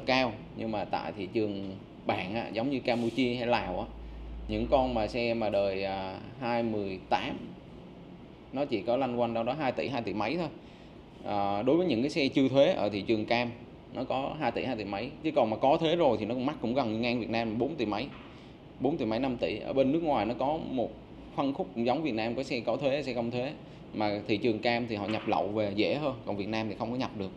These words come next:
Nên là họ hay nhập lậu về, họ gắn biển tầm bậy tầm bạ, họ chạy. Thì những người cô chú anh chị ở Việt Nam ham rẻ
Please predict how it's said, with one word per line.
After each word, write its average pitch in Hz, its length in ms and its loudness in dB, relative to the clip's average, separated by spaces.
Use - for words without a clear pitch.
Nên 110 240 0
là 98 160 0
họ 95 120 2
hay 123 160 2
nhập 117 200 0
lậu 87 200 2
về, 104 200 2
họ 101 140 -2
gắn 120 220 -2
biển 107 200 0
tầm 123 120 -4
bậy 82 120 -2
tầm 101 140 -10
bạ, 87 180 -2
họ 92 80 -4
chạy. 87 220 -4
Thì 98 160 -6
những 104 200 -4
người 110 460 2
cô 120 180 0
chú 127 120 0
anh 135 140 -2
chị 98 180 0
ở 104 60 -2
Việt 117 160 -4
Nam 113 200 -2
ham 117 180 -4
rẻ 98 300 -4